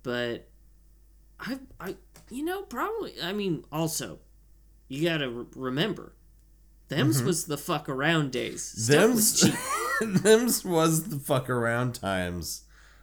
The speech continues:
Speaker 2: before the find out era we are currently inhabiting. That is
Speaker 1: Mm-hmm.
Speaker 2: true.
Speaker 1: Boy, are we finding out.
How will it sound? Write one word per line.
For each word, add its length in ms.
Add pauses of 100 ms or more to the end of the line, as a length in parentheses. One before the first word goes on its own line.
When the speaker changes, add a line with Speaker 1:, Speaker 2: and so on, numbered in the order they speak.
(120)
Speaker 2:
before 440
the 120
find 440
out 280
era 380
we 260
are 240
currently 520
inhabiting. 680
That 160
is 200
Speaker 1:
Mm-hmm. 80
Speaker 2:
true. 360
Speaker 1:
Boy, 480 (240)
are 240
we 220
finding 600
out. 240